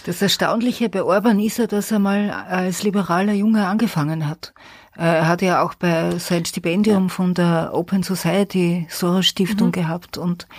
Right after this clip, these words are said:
Speaker 1: ähm, ich hatte mal durch Zufall, ähm, einen, einen seiner Mitstreiter von vor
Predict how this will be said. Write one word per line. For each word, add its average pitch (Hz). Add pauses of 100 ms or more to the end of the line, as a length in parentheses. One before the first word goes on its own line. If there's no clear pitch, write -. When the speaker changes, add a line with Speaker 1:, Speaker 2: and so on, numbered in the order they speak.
(400)
Speaker 1:
ähm, 170 (340)
ich 175
hatte 185
mal 175
durch 175
Zufall, 190
ähm, 170 (420)
einen, 170
einen 175
seiner 180
Mitstreiter 170
von 175
vor 170